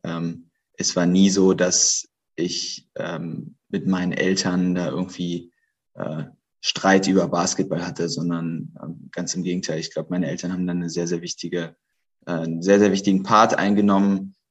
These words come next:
in meiner Entwicklung und haben dann eine sehr gute Mischung gefunden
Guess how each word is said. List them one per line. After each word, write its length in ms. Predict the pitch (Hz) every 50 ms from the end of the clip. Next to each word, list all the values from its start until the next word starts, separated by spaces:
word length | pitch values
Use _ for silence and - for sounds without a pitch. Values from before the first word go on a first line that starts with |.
| _ _
in 120 | - 98 98
meiner 240 | 98 98 98 92
Entwicklung 640 | 85 87 92 - 101 95 - - 104 98 95 95 90
und 140 | 90 85 98
haben 120 | 92 92
dann 120 | 92 90
eine 100 | 92 87
sehr 180 | 87 92 92 87
gute 260 | 87 - 90 - 92
Mischung 280 | 92 90 87 - 92 87
gefunden 640 | - - - - 90 87 87 85 87 87 85 -